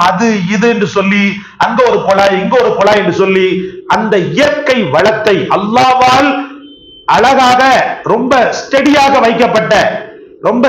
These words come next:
ஜட்ஜ்மெண்டாக வைக்கப்பட்ட அந்த இயற்கை வளத்தை நாசப்படுத்த ஆரம்பித்தான். மனிதனுடைய கையாடல் கொஞ்சம் கொஞ்சமாக அல்லாவின் வளங்களை என்ன செய்தது, குறிவைத்தது.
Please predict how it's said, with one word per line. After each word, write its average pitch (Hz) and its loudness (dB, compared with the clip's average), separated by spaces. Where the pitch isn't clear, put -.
ஜட்ஜ்மெண்டாக 269 2
வைக்கப்பட்ட 220 0
அந்த 220 0
இயற்கை 240 0
வளத்தை 226 2
நாசப்படுத்த 147 -2
ஆரம்பித்தான். 135 -4
மனிதனுடைய 202 2
கையாடல் 214 2
கொஞ்சம் 254 0
கொஞ்சமாக 185 0
அல்லாவின் 220 2
வளங்களை 196 2
என்ன 190 0
செய்தது, 165 0
குறிவைத்தது. 240 0